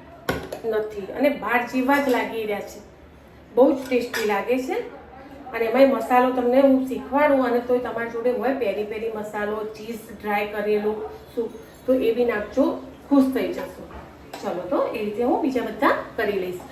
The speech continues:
અને જો ઠંડુ થાય એટલે હું તમને બતાવું. અવાજ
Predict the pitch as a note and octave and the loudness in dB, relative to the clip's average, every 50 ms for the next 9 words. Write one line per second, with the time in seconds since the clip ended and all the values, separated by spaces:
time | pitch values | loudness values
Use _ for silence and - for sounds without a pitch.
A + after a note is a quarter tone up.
0 | - - - - A3+ A3+ A#3 A#3 A#3+ A#3 A#3 A#3 - A#3+ A#3+ A#3+ A#3 G#3+ G#3 G#3 | -14 -14 -8 -4 0 2 4 6 6 6 4 6 6 4 4 4 4 4 4 6
1 | A#3 B3 - - G#3 G3 D#3 C3+ C3 C3 - A3+ A3 G#3+ G#3+ A3 G#3+ A#3 D#4 G#4 | 6 4 2 2 2 2 2 2 0 -2 -2 0 0 0 0 0 0 2 4 4
2 | F#4+ C4 G#3 F#3 - - F3+ - - - - - - - - - - - - - | 6 4 4 4 2 -2 -6 -6 -8 -12 -16 -18 -18 -20 -20 -20 -20 -20 -20 -20
3 | - - - - - - - - - - - - - - - - - - - G3+ | -20 -20 -20 -20 -20 -20 -20 -20 -20 -20 -20 -20 -20 -20 -20 -20 -14 -6 -4 -2
4 | A3 C4+ | -2 -2